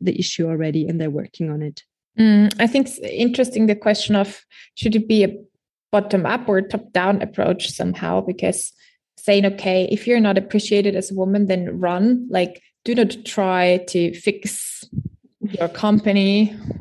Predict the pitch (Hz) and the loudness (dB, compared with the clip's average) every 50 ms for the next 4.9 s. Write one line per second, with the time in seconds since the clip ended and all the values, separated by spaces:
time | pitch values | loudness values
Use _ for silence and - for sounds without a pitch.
0 | - - 202 202 202 190 185 185 190 220 240 247 226 226 220 220 226 220 226 - | -12 -4 -2 0 0 2 0 0 0 0 0 2 2 2 4 2 2 0 -2 -6
1 | - 185 175 175 175 - 214 196 196 196 196 202 214 220 226 240 247 247 247 247 | -4 -2 -2 -2 -4 -2 0 0 0 0 0 0 2 2 4 2 2 0 -2 -2
2 | 202 196 196 208 233 247 254 247 247 254 - - _ _ _ _ _ _ _ _ | 0 2 2 4 4 4 4 2 0 -8 -12 -14 _ _ _ _ _ _ _ _
3 | _ _ _ _ _ _ _ _ _ _ - - - 196 196 - 185 202 247 233 | _ _ _ _ _ _ _ _ _ _ -20 -8 -8 -8 -2 -2 0 2 2 2
4 | - 208 240 285 339 320 220 208 - - 208 202 202 220 226 233 214 | 2 2 2 2 2 2 0 -2 -4 -4 -2 -2 0 0 0 -2 -2